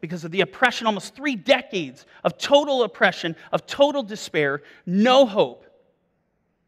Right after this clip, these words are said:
being treated like garbage. And in one day,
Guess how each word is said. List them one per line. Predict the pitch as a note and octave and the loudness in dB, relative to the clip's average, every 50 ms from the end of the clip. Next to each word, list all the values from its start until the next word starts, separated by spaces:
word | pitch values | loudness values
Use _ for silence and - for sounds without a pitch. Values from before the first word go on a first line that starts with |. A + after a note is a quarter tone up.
| _ _ _ _ _ | _ _ _ _ _
being | - F#3+ G3+ G3+ G3 | -8 -4 -4 -2 -2
treated | G3+ - - - C4 C#4 C4+ C#4 B3+ A3+ F3+ F3 _ _ | -2 -4 -6 -6 -6 -6 -2 0 0 0 -2 -4 _ _
like | - G3+ G#3 G#3 G3 E3+ - - | -6 0 2 2 2 0 -2 -10
garbage. | - G3+ A3 A3+ A#3 A3+ F3 E3 C3 A#2 - - - - - _ _ _ _ _ _ _ _ _ _ _ _ _ _ _ _ _ _ _ _ _ - | -4 0 2 2 2 2 0 -4 -10 -12 -14 -16 -16 -16 -16 _ _ _ _ _ _ _ _ _ _ _ _ _ _ _ _ _ _ _ _ _ -14
And | - D#3 E3 | -8 -4 -4
in | D#3+ D#3 D3+ | -4 -4 -4
one | D#3 F3 F#3 G3+ G3+ G3 F#3+ | -6 -6 -4 -2 -2 -4 -4
day, | F#3 F#3 F#3 F3+ D3+ B2+ A2+ | -6 -8 -8 -8 -10 -12 -16